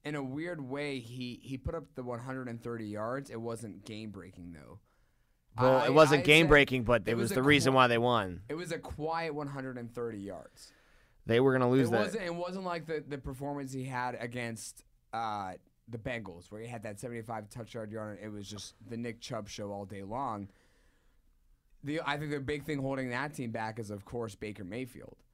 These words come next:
Speaker 1: But they've had their injuries on defense, too. The
Speaker 2: Some of
Speaker 1: only,
Speaker 2: the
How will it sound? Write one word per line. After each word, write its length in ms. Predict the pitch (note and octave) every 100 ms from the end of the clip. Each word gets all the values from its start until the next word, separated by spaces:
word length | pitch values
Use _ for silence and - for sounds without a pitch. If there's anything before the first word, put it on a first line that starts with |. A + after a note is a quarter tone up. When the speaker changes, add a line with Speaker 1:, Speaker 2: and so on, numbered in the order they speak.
| _ _
Speaker 1:
But 120 | C3
they've 160 | D3 D3
had 220 | C#3+ C#3+
their 140 | D3 D3
injuries 320 | D3 D3+ D3
on 160 | D3+ C#3
defense, 420 | D3 D3 D3+ D3+
too. 240 | F#3+ F3 - _ _ _ _ _ - - - - - _ _ _ -
The 100 | -
Speaker 2:
Some 120 | D#3
of 20 | D3+
Speaker 1:
only, 100 |
Speaker 2:
the 60 | D#3+